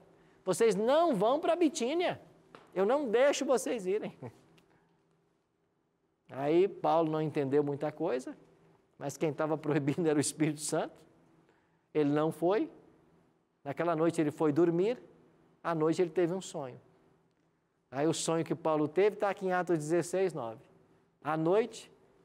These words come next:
sobreveio a Paulo, não foi nem sonho, foi uma visão.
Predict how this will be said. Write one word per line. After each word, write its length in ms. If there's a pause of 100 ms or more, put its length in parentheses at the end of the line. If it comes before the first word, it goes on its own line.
sobreveio 600
a 80
Paulo, 320
não 60
foi 140
nem 200
sonho, 400 (260)
foi 160
uma 220
visão. 520